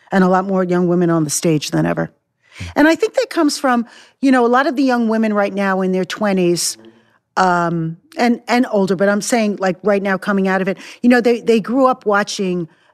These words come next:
Speaker 1: the Comedy Channel, Comedy Central, and the Hot Channel. And they kinda got their news from Jon Stewart.
Speaker 2: Hmm.
Speaker 1: And they kinda grew up with lots of comedy around them. And they knew that they, if they enjoyed that, that they might be able to do that too.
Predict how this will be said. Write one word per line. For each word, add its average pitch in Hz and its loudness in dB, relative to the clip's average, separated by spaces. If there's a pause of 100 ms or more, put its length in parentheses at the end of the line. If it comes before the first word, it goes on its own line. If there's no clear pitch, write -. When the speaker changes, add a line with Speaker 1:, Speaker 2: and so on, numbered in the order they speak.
Speaker 1:
the 208 0
Comedy 202 0
Channel, 185 -4
Comedy 202 0
Central, 180 -2
and 180 0
the 170 -2
Hot 185 -2
Channel. 208 -2 (720)
And 196 2
they 233 2
kinda 240 0
got 196 0
their 190 2
news 185 4
from 233 2
Jon 220 0
Stewart. 240 -2 (640)
Speaker 2:
Hmm. 95 -12
Speaker 1:
And 190 2
they 208 0
kinda 233 0
grew 196 2
up 208 -2
with 180 -6
lots 190 -2
of - -10
comedy 202 -4
around 175 -4
them. 247 -2 (400)
And 190 4
they 190 4
knew 202 4
that 185 0
they, 190 2 (100)
if 180 -4
they 180 2
enjoyed 214 2
that, 185 0
that 185 -4
they 190 2
might 180 0
be 180 0
able 170 -2
to 170 0
do 165 4
that 160 0
too. 156 -2